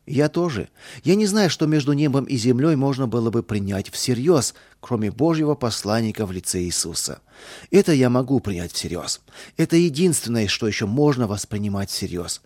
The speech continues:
Это стоит сделать. И если здесь есть молодые и пожилые люди, которые скажут, что не могут ничего принимать всерьез, то Евангелие как раз об этом говорит для вас.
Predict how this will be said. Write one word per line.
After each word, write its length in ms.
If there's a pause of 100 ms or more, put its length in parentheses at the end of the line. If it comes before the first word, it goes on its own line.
(240)
Это 240
стоит 380
сделать. 480 (420)
И 100
если 220
здесь 400
есть 180
молодые 560
и 140
пожилые 460
люди, 460
которые 380
скажут, 460
что 180
не 120
могут 320
ничего 400
принимать 360
всерьез, 540 (460)
то 80
Евангелие 560
как 200
раз 200
об 160
этом 260
говорит 560
для 180
вас. 400